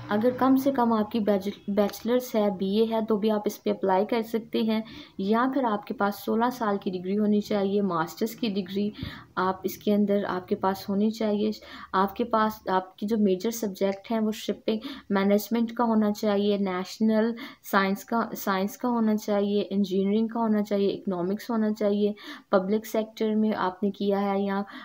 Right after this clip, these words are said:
government sector में किया है, तो भी आपका चल सकता है। Business,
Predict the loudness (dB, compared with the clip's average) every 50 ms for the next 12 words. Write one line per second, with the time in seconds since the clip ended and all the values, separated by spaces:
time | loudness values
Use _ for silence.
0 | -8 _ 2 4 4 6 4 2 2 0 -4 -4 -2 -2 0 2 2 2 0 0
1 | 0 0 0 2 0 0 -2 -4 -6 -10 _ -2 0 0 2 2 2 2 0 -2
2 | -2 -4 -2 0 0 0 0 -2 -2 -6 -8 -4 -4 -2 -2 -2 -2 -4 -8 -12
3 | -12 -10 _ 2 6 6 6 8 6 4 2 2 2 -2 -6 -14